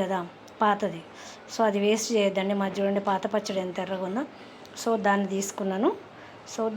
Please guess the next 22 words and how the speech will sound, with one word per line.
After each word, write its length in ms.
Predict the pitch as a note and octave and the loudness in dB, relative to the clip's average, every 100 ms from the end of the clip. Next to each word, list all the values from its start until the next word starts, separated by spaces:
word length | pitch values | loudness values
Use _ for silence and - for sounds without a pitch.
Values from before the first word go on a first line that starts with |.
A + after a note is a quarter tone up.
| A3 | 2
దానిలో 320 | G3 F#3+ C#4 - | 4 2 0 2
కూర్చుతానమాట. 880 | D4 C4 - A3 F#3+ F#3 F3+ E3+ D#3 - - - - - | 2 2 0 0 0 0 -2 -2 -6 -14 -16 -20 -16 -6
So, 80 | A#3+ G3+ | -4 0
గుజ్జు 240 | A3+ G#3 C4+ | 0 4 4
మాత్రమే, 400 | A3+ G#3+ F#3+ A#3+ A4+ - - - - G#3+ | 4 2 2 2 2 -2 -16 -18 -10 -6
ముక్కలు 320 | G3+ - A#3 | -2 2 4
తీసుకోవద్దండి. 680 | G#3 G#3+ G3+ F3+ F3+ F#3 C#4 G#4 - - - - - - | 4 0 -2 -2 -2 0 0 -2 -8 -16 -18 -18 -16 -10
So, 160 | - G#3+ G#3 | -2 0 2
ఎప్పుడు 220 | G#3 A#3+ A3+ | 0 2 2
కానీ 220 | A3+ A3+ A3+ | 4 4 2
మామిడికాయ 400 | G3+ G#3 G#3+ A3+ A3 | 2 0 2 2 2
పచ్చడి, 340 | G3+ G#3 F#3+ G3+ - | 0 0 -4 -4 -2
పచ్చడి 340 | G3+ A3+ G3 F#3+ | -2 -2 -2 -2
మిగిలిందంటే 600 | F#3 G3+ G3+ F#3+ F3 G3 G3 - - - - - | -2 -2 0 -2 -2 -4 -6 -16 -18 -18 -20 -4
పాడేయద్దు, 600 | G3 F#3+ G3 G3 G3 G3 E4 - - - | 0 2 2 2 0 0 0 -2 -8 0
వేస్ట్ 240 | A3 G#3+ A3 | 0 2 0
చేసుకోవద్దు. 580 | F#3+ F#3+ - F#3 F#3+ D#4+ - - - - - | -2 -2 -4 -4 -4 -6 -8 -18 -18 -16 -10
ఇట్లా 220 | G3+ B3 F#4 - - - - - - | 2 2 2 -4 -20 -20 -20 -20 -8
కుర్మాలాగా 540 | - G#3 G#3+ G3 F#3+ G#3+ A#3+ | -2 0 2 2 0 2 2
పనికొస్తుంది 500 | G#3+ G#3 G3 - F#3+ | 0 0 -4 -2 -4
అనమాట. 260 | F#3 F3+ F3 D4 - - - - - - - - - | -4 -6 -4 -4 -6 -20 -20 -20 -20 -20 -20 -20 -12
So, 80 | - | -6